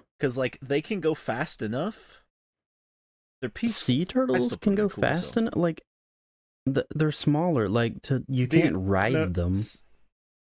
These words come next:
Speaker 1: are you serious?
Speaker 2: How, how big are they?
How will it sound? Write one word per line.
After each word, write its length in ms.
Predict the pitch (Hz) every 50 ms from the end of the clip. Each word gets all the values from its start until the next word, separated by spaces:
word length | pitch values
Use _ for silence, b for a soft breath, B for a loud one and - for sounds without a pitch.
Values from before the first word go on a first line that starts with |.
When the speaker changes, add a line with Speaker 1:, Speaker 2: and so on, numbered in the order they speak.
| _ _ _ _ _ _ _ _ _ _ _ _ _ -
Speaker 1:
are 80 | 131
you 160 | 139 165 233 269
serious? 720 | - - - 139 160 180 202 220 233 226 208 - - - _ _ _ _ _ -
Speaker 2:
How, 300 | 123 127 139 147 147 151 - _ _ -
how 280 | 131 135 139 143 139 - _ -
big 260 | - 135 143 139 135
are 300 | 107 113 127 139 151 151
they? 480 | 127 110 104 101 101 101 104 104 107